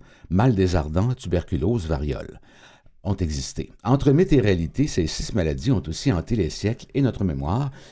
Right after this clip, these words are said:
C'est un texte de Philippe Testard-Vaillant. Alors, elle ronge la lèpre. Elle ronge les chairs,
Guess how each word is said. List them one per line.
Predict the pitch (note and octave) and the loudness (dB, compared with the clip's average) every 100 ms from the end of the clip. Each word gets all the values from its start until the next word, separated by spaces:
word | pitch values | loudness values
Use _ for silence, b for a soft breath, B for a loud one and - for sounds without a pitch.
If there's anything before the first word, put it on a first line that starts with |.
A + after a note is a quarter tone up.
| B | B
C'est | - | -2
un | F#2+ | 0
texte | - C#3 F2+ | 0 -2 -2
de | |
Philippe | F#2+ C3 B2 D#3 - - | 0 0 0 -2 -10 -2
Testard-Vaillant. | A#2+ - - B2+ C3 F#2 - D#2+ G2+ G2 E2 - _ _ _ _ _ - B B B B | -2 -2 -2 -2 -2 -4 -8 -2 0 0 -2 -6 _ _ _ _ _ -20 B B B B
Alors, | A2+ G#2+ G2 F#2 E2 _ _ _ | 0 2 2 2 -2 _ _ _
elle | - B2 | 2 4
ronge | B2+ G3 G#3+ G#3 A2+ - - | 4 4 2 0 -2 -8 0
la | G#2+ | 2
lèpre. | A2+ D2+ - - _ b b b - | 4 0 -6 -10 _ b b b 0
Elle | A2+ | 2
ronge | C#3+ G3 | 4 2
les | C#3 G#2+ | 2 0
chairs, | - C#2+ C#2 G#1+ | -2 -4 -4 -12